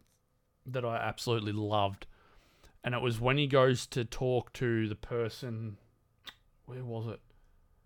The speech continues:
In the police station. And he notices the cop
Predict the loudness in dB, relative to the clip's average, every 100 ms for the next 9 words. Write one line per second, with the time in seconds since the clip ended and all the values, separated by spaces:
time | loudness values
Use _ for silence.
0 | _ _ _ _ _ _ _ _ _ _
1 | -8 -6 -6 -2 0 0 -2 -4 -4 -4
2 | -8 -10 -16 _ _ _ _ _ _ -20
3 | -10 0 4 8 10 10 8 4 2 2
4 | 2 8 8 8